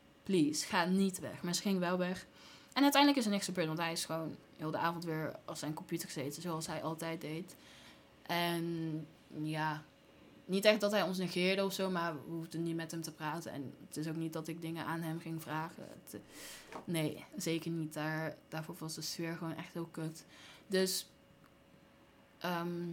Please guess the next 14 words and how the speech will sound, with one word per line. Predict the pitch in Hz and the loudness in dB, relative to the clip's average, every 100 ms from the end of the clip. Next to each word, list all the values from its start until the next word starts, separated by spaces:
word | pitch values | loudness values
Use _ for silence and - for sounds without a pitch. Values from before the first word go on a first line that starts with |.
| 170 - | -8 -6
ik | 196 | -4
voelde | - 233 | 2 6
enorm | 208 226 247 | 8 8 6
veel | 247 | 4
stress, | 220 - 247 247 | 2 4 4 6
maar | 220 | 4
er, | 208 202 - | 6 4 2
er | 190 | 0
was | 190 190 190 | 4 4 4
verder | 196 190 185 | 2 4 4
niks | 180 175 - | 2 0 -2
gebeurd | - 156 143 147 | -2 -2 -2 -4
die | 147 | -6
dag. | 151 - - | -8 -10 -16